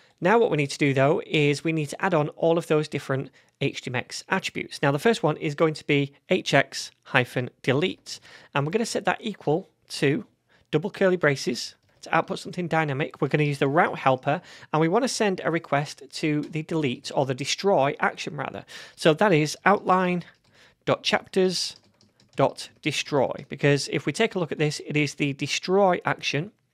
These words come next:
which actually deletes a chapter, okay? So we're sending a request to that particular route,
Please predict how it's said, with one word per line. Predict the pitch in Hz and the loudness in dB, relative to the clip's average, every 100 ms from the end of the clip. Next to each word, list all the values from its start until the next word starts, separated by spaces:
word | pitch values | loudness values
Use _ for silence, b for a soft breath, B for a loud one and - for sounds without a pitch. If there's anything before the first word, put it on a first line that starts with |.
| _ B B B B B | _ B B B B B
which | - - - | -6 -6 -2
actually | 170 - 165 139 | -2 -2 -4 -2
deletes | 160 147 147 - - - - _ _ _ _ _ _ _ _ _ _ _ - | -2 0 -2 -4 -6 -6 -8 _ _ _ _ _ _ _ _ _ _ _ -4
a | |
chapter, | 247 - - - _ - | -2 -2 -6 -14 _ -6
okay? | 143 254 269 B B B B | -2 -2 -4 B B B B
So | - 196 | 0 2
we're | 175 | 2
sending | - 233 220 220 | 2 2 2 0
a | 170 | 0
request | 170 - 165 175 - - _ - | -2 0 -2 -2 -8 -16 _ -12
to | - 185 180 190 | 0 4 4 0
that | - 170 | -2 -2
particular | - 175 - 156 | -2 -10 -2 -2
route, | 139 143 - - | 0 0 -2 -8